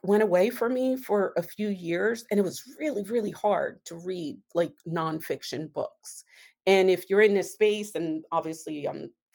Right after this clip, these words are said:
co-hosting a podcast and we talk about books all of the time, even though that's not our primary focus on, on this podcast, um, like, that was really difficult, right?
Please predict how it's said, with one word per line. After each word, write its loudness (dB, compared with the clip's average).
co-hosting -4
a -10
podcast -2
and -8
we -10
talk -6
about -6
books -10
all -4
of -18
the -8
time, -4
even 0
though 0
that's -4
not -2
our -6
primary -4
focus -6
on, -4
on -4
this -4
podcast, -4
um, 2
like, -10
that 0
was 2
really 0
difficult, -2
right? 2